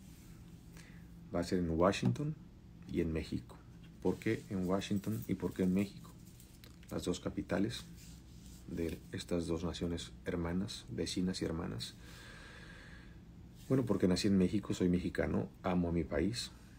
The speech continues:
pero también estoy muy agradecido con Estados Unidos, que me abrió las puertas de, de su casa, donde pude lograr sueños muy grandes, muy grandes, como Bella,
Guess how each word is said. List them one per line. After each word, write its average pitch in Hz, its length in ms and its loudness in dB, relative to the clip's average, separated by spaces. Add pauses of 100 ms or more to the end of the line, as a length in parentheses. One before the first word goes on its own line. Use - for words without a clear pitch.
(420)
pero 87 160 4
también 87 480 4 (300)
estoy 98 260 4
muy 95 180 8
agradecido 85 500 6
con 82 120 2
Estados 90 420 2
Unidos, 92 340 0
que - 140 -2
me 82 140 0
abrió 90 400 4
las 87 180 -4
puertas 95 560 0
de, 85 300 -2 (1080)
de 92 80 0
su 98 160 0
casa, 104 420 0 (420)
donde 85 240 0
pude 98 260 4
lograr 87 460 4
sueños 90 400 2
muy 85 140 2
grandes, 92 580 -2 (920)
muy 117 180 10
grandes, 90 540 2 (800)
como 180 480 6 (840)
Bella, 90 420 8